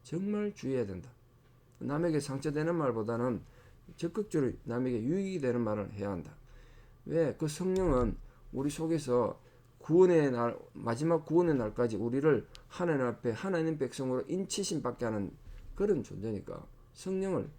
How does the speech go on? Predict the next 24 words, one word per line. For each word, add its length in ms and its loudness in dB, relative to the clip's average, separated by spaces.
더럽히면 420 -6
되냐? 280 -4
그 80 -6
말입니다. 320 -4
그럼 140 2
마지막 440 4
네 140 4
번째로 640 2
실제적인 640 0
모든 280 -2
삶에서 720 -2
다양한 520 -2
어떤, 380 -4
어, 200 -16
윤리적, 460 0
도덕적 500 -4
문제를 460 -2
지금, 240 -6
어, 60 -20
다섯 280 -2
가지를 340 -6
지금 220 -10
얘기하고 380 0
있죠. 220 -16